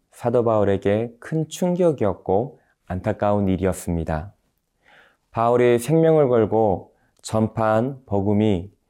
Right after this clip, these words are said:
헛수고가 되는 것이며 십자가의 은혜를 무효로 만드는 것이기 때문인 것입니다. 사도 바울은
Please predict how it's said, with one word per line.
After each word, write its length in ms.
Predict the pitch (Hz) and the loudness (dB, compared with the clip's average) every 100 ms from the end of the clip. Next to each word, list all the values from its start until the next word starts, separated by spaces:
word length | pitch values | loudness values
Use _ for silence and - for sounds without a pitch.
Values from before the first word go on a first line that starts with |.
| _ _ _ _ | _ _ _ _
헛수고가 480 | 151 - - 139 127 | -8 -6 -4 0 0
되는 220 | 113 101 | 0 0
것이며 680 | 95 90 92 87 90 135 185 _ _ _ _ _ _ | -2 -4 -2 -2 0 -2 -6 _ _ _ _ _ _
십자가의 640 | - - - 151 135 131 | -16 -14 -2 0 4 4
은혜를 460 | 110 104 104 120 147 | 4 2 2 0 -2
무효로 420 | 110 104 113 120 | -2 2 2 2
만드는 340 | 101 95 104 | 2 0 0
것이기 380 | 98 92 101 98 | 0 -4 -4 -2
때문인 340 | 117 120 113 87 | 0 2 0 -2
것입니다. 640 | 85 82 80 73 76 - _ _ _ _ _ _ _ _ _ _ _ _ _ | -4 -6 -8 -8 -12 -14 _ _ _ _ _ _ _ _ _ _ _ _ _
사도 240 | 143 139 | 0 2
바울은 600 | 135 131 135 131 107 - | 2 4 4 4 2 -2